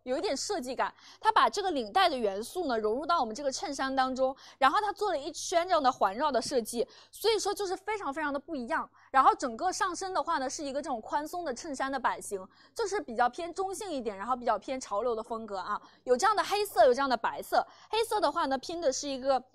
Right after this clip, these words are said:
这种浅灰色、紫色的一个条纹。然后我们白色的话呢，拼的就是一个黑白的这样一个条纹。你看一下，非常有质感。而且的话呢，它前面有做到这样的金属的这样的元素设计，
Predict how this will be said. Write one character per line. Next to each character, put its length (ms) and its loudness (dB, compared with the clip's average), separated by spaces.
这 100 -6
种 260 -4
浅 380 2
灰 200 -2
色、 200 2
紫 200 -8
色 160 -6
的 80 2
一 60 -2
个 100 -2
条 240 -4
纹。 220 -4
然 100 0
后 80 0
我 60 -2
们 140 2
白 220 2
色 160 2
的 100 8
话 160 2
呢， 100 4
拼 200 -2
的 80 4
就 140 0
是 100 -6
一 80 -4
个 120 0
黑 200 -2
白 200 -2
的 100 -4
这 100 -4
样 100 0
一 60 -10
个 80 -4
条 200 -2
纹。 180 -4
你 120 -6
看 160 -4
一 40 -4
下， 120 2
非 160 -4
常 120 -2
有 120 2
质 240 -6
感。 260 -4
而 180 8
且 220 2
的 100 8
话 160 4
呢， 140 0
它 160 0
前 220 -2
面 160 0
有 120 0
做 160 0
到 140 6
这 100 -4
样 140 2
的 80 2
金 320 -6
属 140 -8
的 120 0
这 80 -6
样 160 -4
的 120 -2
元 200 -2
素 240 -6
设 200 0
计， 260 -10